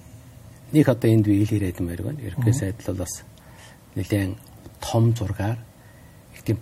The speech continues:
Speaker 1: том юм харж байгаа юм байна лээ.
Speaker 2: Мгм.
Speaker 1: За, тэр том бодлогынхаа хүрээнд л бол намайг бас нөгөө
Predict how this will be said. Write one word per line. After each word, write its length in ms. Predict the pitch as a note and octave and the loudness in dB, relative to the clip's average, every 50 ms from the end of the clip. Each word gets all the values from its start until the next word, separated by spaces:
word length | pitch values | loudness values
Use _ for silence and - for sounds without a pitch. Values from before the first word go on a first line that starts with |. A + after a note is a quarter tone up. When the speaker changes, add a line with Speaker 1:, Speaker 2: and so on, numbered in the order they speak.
| - | -6
Speaker 1:
том 340 | - - - B2+ A#2+ A2+ A2 - - - - | -6 -2 -2 0 0 -2 -4 -6 -10 -10 -8
юм 120 | G#2 F2+ | -8 -8
харж 320 | - - - - A2 - - - | -8 -6 -6 -6 -6 -4 -2 0
байгаа 100 | A2+ A2+ | 0 0
юм 80 | F#2+ F#2 | 0 -2
байна 200 | F2 E2 D#2 - | -4 -10 -12 -14
лээ. 120 | - - - - - - - | -16 -20 -20 -20 -20 -12 -4
Speaker 2:
Мгм. 260 | - A2+ G#2+ G2 G#2+ C3 | -2 -2 -2 -2 -2 -4
Speaker 1:
За, 80 | - - | -6 -6
тэр 240 | - - - C#3 | -4 0 0 0
том 280 | - - - - D3 C#3 | 0 -2 -4 -2 0 0
бодлогынхаа 500 | B2 A#2 A#2 - - A#2+ A2 - - A2+ | 0 -2 -4 -4 -4 -4 -4 -2 -2 -4
хүрээнд 320 | A2 - G2+ G2+ F#2+ F#2 F#2 | -2 -2 -2 -2 -2 -2 -2
л 80 | - F#2+ | -4 -4
бол 60 | F2+ | -4
намайг 280 | F2+ F2+ F2 F#2 F#2 F2+ - - - - - - - - - - - - - | -4 -4 -4 -4 -4 -6 -8 -12 -18 -16 -16 -16 -18 -20 -20 -20 -18 -12 -8
бас 180 | - - - - | -6 -6 -4 -4
нөгөө 320 | G#2 F#2+ F#2 F#2+ F#2+ F#2 | -4 -4 -4 -4 -6 -6